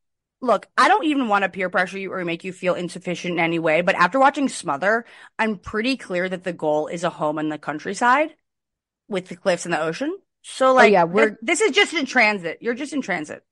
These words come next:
Speaker 2: Yeah, we're only here for three months, and then we're
Speaker 1: Yeah,
Speaker 2: moving,
Speaker 1: yeah,
Speaker 2: moving further,
Speaker 1: yeah.
Speaker 2: we're moving to a beachy little town, but that
Speaker 1: That's
Speaker 2: one
Speaker 1: the
Speaker 2: doesn't
Speaker 1: vibe. No, that's the Irish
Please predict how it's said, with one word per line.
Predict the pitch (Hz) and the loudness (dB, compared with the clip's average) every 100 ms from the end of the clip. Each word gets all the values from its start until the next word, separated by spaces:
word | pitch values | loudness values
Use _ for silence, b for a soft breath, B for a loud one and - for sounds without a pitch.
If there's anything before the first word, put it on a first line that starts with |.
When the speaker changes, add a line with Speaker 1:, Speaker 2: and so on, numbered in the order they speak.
| - | -2
Speaker 2:
Yeah, | 208 190 | 2 2
we're | 202 | 2
only | 226 247 254 | -2 -4 -4
here | 226 | -4
for | 180 190 | -6 -12
three | 180 170 | -10 -8
months, | 151 147 - | -6 -8 -6
and | 165 | -4
then | 160 | 2
we're | |
Speaker 1:
Yeah, | 339 339 302 262 220 175 - _ | 6 8 8 8 6 4 -2 _
Speaker 2:
moving, | 220 311 | -2 2
Speaker 1:
yeah, | 320 | 4
Speaker 2:
moving | 277 220 190 170 | 4 4 2 2
further, | |
Speaker 1:
yeah. | 247 202 160 175 _ _ _ - | 2 2 0 -6 _ _ _ -4
Speaker 2:
we're | 202 | 0
moving | 240 254 | 2 2
to | 254 262 | 2 2
a | |
beachy | 190 220 202 220 | 2 -4 -6 -6
little | 185 160 | -4 -4
town, | 160 175 160 156 - | -4 -4 -4 -6 -2
but | 214 220 185 | 0 2 2
that | 339 | 4
Speaker 1:
That's | 392 339 | 4 2
Speaker 2:
one | - | -2
Speaker 1:
the | |
Speaker 2:
doesn't | 339 285 | -2 -2
Speaker 1:
vibe. | 214 302 330 339 240 | 2 4 6 4 2
No, | 233 185 | 0 -2
that's | 180 190 240 | -6 -6 -6
the | 240 214 | -10 -4
Irish | 170 151 131 | -4 -4 -10